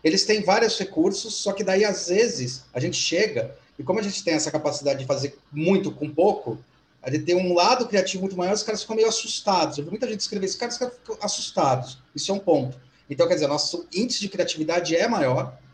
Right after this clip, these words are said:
né, porque a gente tem que trabalhar com esses recursos, o cara tem um monte e, às vezes, eles travam numa besteira. Ah, me, eu vi já coisa do tipo, "Puta, minha impressora quebrou, cara, agora eu não sei como fazer isso." Cara, sei lá, pega o papel e faz. Como assim?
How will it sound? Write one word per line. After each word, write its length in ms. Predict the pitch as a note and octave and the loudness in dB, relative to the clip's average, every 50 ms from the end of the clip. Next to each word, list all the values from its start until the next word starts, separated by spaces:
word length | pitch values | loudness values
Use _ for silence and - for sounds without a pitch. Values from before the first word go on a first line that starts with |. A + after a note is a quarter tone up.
| _ _ | _ _
né, 120 | - C#3+ C#3 | -4 -4 -4
porque 160 | - - D3+ | 0 0 0
a 60 | C#3+ | 2
gente 260 | B2+ C#3+ D3 - - | 2 0 -4 -4 -2
tem 120 | - G3 G3 | -2 -2 -2
que 80 | - | 0
trabalhar 280 | - F#3 E3+ D#3+ D#3+ D#3+ | 0 0 2 2 2 2
com 100 | D#3+ D#3+ | 0 -2
esses 160 | D3+ - - | -2 -2 -2
recursos, 340 | D3+ D3 - F#3 F#3+ - - | -6 -4 -4 -4 -4 -4 -2
o 40 | - | -2
cara 160 | F#3 F3 F3 | 0 0 0
tem 120 | - F#3+ | 0 0
um 60 | F#3+ F#3 | 2 4
monte 340 | F3+ F#3 F3+ F3 - - F3 | 4 4 4 4 0 -2 -2
e, 80 | E3+ E3+ | 0 2
às 180 | E3 D#3 D#3 | 2 0 0
vezes, 140 | E3+ D#3+ D#3+ | -2 -2 -2
eles 220 | F3 F3 - - - | -4 -4 -4 -4 -2
travam 280 | F#3 F3+ F3 F3 E3+ | 2 2 4 4 4
numa 140 | D#3+ D#3+ D#3 | 2 2 2
besteira. 320 | - G#3 - - G#3+ G3 - - - _ | 2 0 -2 -2 -4 -4 -6 -10 -18 _
Ah, 220 | - G3 A#3 A#3+ A#3 | 4 6 8 8 8
me, 240 | G3+ G3+ G3 D#3 - - - - - | 6 2 0 -2 -8 -12 -20 -4 -2
eu 100 | D3+ D3 | 0 2
vi 80 | D#3+ | 2
já 340 | F3 - F#3+ F#3 E3 D#3 D3 C#3+ | 4 6 6 6 8 6 4 2
coisa 340 | - - F3 E3+ E3+ F3 | 4 4 6 6 6 4
do 100 | E3+ E3+ | 2 2
tipo, 480 | D#3 - - E3 D3+ - D#3 C#3 - - - - _ _ | 0 2 2 2 2 2 2 0 0 -2 -8 -16 _ _
"Puta, 240 | C#4+ C#4 A3 A3 | 4 6 6 6
minha 100 | G3+ G#3 | 4 2
impressora 360 | G#3+ A#3 A3+ - - A#3 A#3+ A#3 | 2 2 0 0 2 0 0 2
quebrou, 400 | - - A#3+ A3 G3 G#3 G#3+ G3 | 4 4 4 4 4 2 0 2
cara, 200 | - F#3+ F3 E3+ | 2 0 0 2
agora 200 | E3 F3+ F3+ F#3+ | 2 0 2 2
eu 80 | F#3+ G3 | 0 0
não 80 | G3+ | -2
sei 200 | G3 - - G3 | -2 -2 -2 -2
como 120 | G3 G3 G3 | -2 -4 -2
fazer 280 | - G#3 G3 G3 G#3 | -2 -2 -2 0 0
isso." 220 | G3 F#3+ - - - | 0 0 -2 -2 2
Cara, 200 | - D4+ D#4+ - | 2 2 2 2
sei 140 | - - C#4 | 2 2 4
lá, 200 | D#4 C4 C4 C#4 | 6 6 6 6
pega 180 | C#4 A#3 B3+ B3+ | 4 4 2 2
o 40 | B3 | 2
papel 280 | C4+ C4 - B3 C4 | 0 0 4 4 4
e 80 | C4+ B3+ | 4 4
faz. 300 | - A#3+ A#3 A3+ - - | 0 0 0 0 0 -2
Como 200 | - - D3 E3 | -2 -2 -2 -2
assim? 400 | A3+ - - D4+ C4+ G3+ B2+ | -2 -2 -4 -4 -4 -4 -6